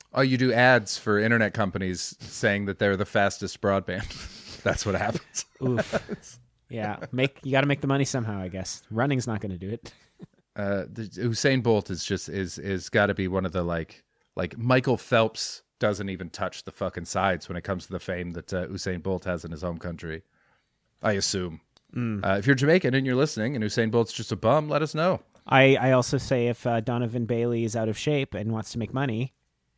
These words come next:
Speaker 2: hook up with Bailey's.
Speaker 1: Mm. Donovan Bailey. It gets you there real fast.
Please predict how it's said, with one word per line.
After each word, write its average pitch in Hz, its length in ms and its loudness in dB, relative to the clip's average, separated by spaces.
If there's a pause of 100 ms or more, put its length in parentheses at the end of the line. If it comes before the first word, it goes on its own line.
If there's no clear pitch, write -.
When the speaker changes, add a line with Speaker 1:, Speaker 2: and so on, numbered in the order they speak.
(200)
Speaker 2:
hook - 220 -2
up 139 100 0
with 151 140 2
Bailey's. 135 500 -2 (840)
Speaker 1:
Mm. 170 880 -8 (1300)
Donovan 143 560 2
Bailey. 113 520 6 (600)
It 139 140 6
gets 151 280 6
you 123 100 4
there 92 400 0 (220)
real 117 300 8
fast. - 580 -6